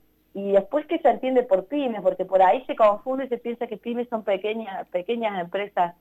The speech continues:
familiares, que de esas están llenas y que son las que verdaderamente se han visto perjudicadas durante estos meses, y hay otras empresas que le ponen el nombre de pymes, pero que sabemos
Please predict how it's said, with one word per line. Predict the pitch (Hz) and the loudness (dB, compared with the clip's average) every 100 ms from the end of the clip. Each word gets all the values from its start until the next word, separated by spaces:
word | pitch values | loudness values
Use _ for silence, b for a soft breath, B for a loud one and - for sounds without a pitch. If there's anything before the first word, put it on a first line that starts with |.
| _ _ _ | _ _ _
familiares, | - 180 185 185 262 285 - | 0 2 0 4 6 6 2
que | 196 | -4
de | |
esas | 196 214 | -4 -6
están | 190 - 196 | -10 -4 -4
llenas | 196 240 247 | 2 4 4
y | 226 - | -4 -8
que | 185 185 | -10 -4
son | 240 | -2
las | 226 | -2
que | - | 0
verdaderamente | 175 170 170 170 240 247 202 196 180 - | 2 2 4 6 6 6 2 -6 -10 -6
se | |
han | 175 175 175 _ _ _ _ _ - | -6 -6 -14 _ _ _ _ _ -10
visto | 185 226 202 | -8 -4 -4
perjudicadas | 180 175 - 165 165 185 190 190 | -2 -2 -2 -2 0 4 4 4
durante | 175 170 165 180 | 2 0 0 -2
estos | 175 - 180 | -4 -2 -6
meses, | 185 202 220 277 330 - _ _ _ | -4 -6 -2 0 0 -4 _ _ _
y | 233 240 | 2 4
hay | 302 294 | 6 4
otras | 311 302 226 | 4 4 6
empresas | 190 208 262 277 269 | 4 4 2 2 -2
que | 208 | 0
le | 170 | -2
ponen | 214 220 208 | 0 0 -2
el | 185 | -6
nombre | 190 220 214 | -6 -4 2
de | 180 | 2
pymes, | 180 226 240 262 269 | 0 -4 -2 -2 -4
pero | 202 180 | -8 -8
que | |
sabemos | 180 180 170 220 220 | -2 2 2 2 -6